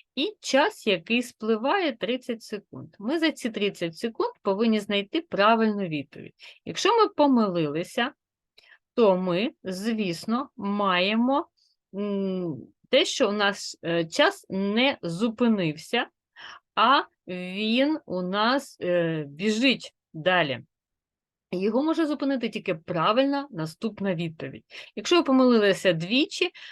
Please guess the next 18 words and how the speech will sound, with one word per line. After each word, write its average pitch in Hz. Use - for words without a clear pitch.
то 226
ви 240
повинні 214
контролювати 208
так, 220
щоб, 185
е, 175
час -
повністю 240
не 220
зупинився. 196
Якщо 196
час 202
у 170
вас, 156
е, 160
повністю 175
вийде, 339